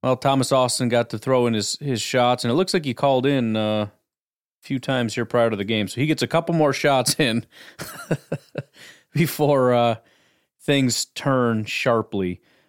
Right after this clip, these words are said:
Uh, we do have a call from, um, here's what we're gonna, ah, what should we do?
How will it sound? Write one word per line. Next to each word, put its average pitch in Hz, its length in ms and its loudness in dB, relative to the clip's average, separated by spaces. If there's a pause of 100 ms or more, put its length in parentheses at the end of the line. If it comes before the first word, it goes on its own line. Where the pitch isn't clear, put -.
(160)
Uh, 110 240 2
we 120 100 2
do 143 140 4
have 143 160 2
a 131 60 0
call 135 360 2
from, 123 640 0 (760)
um, 117 600 0 (760)
here's 180 200 2
what 220 100 4
we're 196 80 2
gonna, 135 280 2 (160)
ah, 185 460 2 (100)
what 143 120 -2
should 120 200 -4
we 101 100 -2
do? 90 220 -6